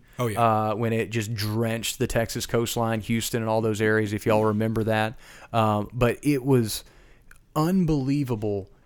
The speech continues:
Speaker 2: They, they were warning people and, and things that people weren't believing. You know,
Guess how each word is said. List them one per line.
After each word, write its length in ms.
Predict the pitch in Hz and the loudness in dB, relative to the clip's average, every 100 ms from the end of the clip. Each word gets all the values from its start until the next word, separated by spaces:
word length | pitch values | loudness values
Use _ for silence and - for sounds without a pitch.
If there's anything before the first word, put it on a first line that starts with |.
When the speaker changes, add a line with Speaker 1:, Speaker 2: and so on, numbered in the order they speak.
| - - | -12 -4
Speaker 2:
They, 160 | 117 | -2
they 200 | 123 131 | 2 2
were 160 | 156 156 | 2 0
warning 360 | 131 131 131 127 | -2 -4 -4 -4
people 340 | 123 120 110 | -4 -2 -2
and, 200 | 147 143 - | -2 -2 0
and 220 | 143 131 | -2 -2
things 300 | 180 233 156 | 0 0 0
that 160 | 104 | -2
people 280 | - - 123 107 | 0 0 0 -2
weren't 180 | 107 | -6
believing. 500 | - 87 82 80 - - - | -8 -10 -10 -10 -14 -20 -12
You 60 | |
know, 60 | - | 2